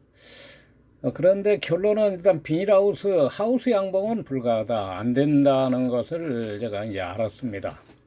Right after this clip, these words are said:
어제까지는 이게 되는 줄 알았어요.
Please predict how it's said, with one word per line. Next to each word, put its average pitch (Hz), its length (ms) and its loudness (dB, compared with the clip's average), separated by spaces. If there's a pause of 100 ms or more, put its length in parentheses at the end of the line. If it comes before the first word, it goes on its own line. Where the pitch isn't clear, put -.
(640)
어제까지는 214 880 2
이게 185 440 2 (220)
되는 123 260 2
줄 110 140 -2
알았어요. 98 480 -4